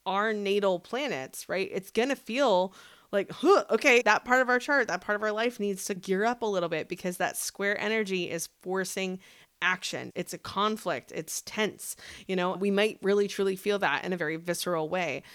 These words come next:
and be mentally preparing for it. But then, of course, as you said, you also have Pluto's sort of overwhelming influence here, and it's being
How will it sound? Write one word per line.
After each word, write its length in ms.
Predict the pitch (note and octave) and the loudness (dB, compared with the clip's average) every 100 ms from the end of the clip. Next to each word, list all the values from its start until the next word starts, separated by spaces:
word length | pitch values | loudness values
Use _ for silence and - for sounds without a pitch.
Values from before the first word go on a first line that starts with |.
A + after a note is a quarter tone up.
| - - | -20 -8
and 260 | D#3+ E3 | -8 -6
be 120 | F#3 F3+ | -6 -4
mentally 380 | E3+ E3+ F#3 | -4 -6 -6
preparing 400 | F3 E3+ G#3 A3 | -8 -8 -6 -4
for 180 | G#3+ D#3 | -2 -2
it. 120 | D#3 | -4
But 100 | F#3+ | -4
then, 160 | F#3 F3 | 0 0
of 100 | E3+ | 0
course, 220 | F3 E3+ | -2 -4
as 220 | - D#3 | -4 -8
you 80 | D3+ | -8
said, 400 | - A#3 E3+ E3+ - - - - | -4 0 0 -2 -12 -20 -20 -20
you 220 | - G3 F#3+ | -6 0 2
also 240 | E3 - | 2 0
have 360 | - D#3+ D3 - | -6 -6 -8 -8
Pluto's 440 | - D#3+ D#3 D3+ | -6 -4 -2 -4
sort 220 | - D#3 | -6 -6
of 100 | D3+ - | -8 -6
overwhelming 600 | - D#3 D3+ C#3 C#3+ C#3+ | -4 -4 -6 -4 -4 -6
influence 500 | - D3+ - B2 C#3+ | -6 -8 -6 -6 -6
here, 300 | - C3 C3 | -6 -6 -6
and 200 | - C#3 - | -8 -8 -8
it's 140 | - | -2
being 180 | F#3+ | -2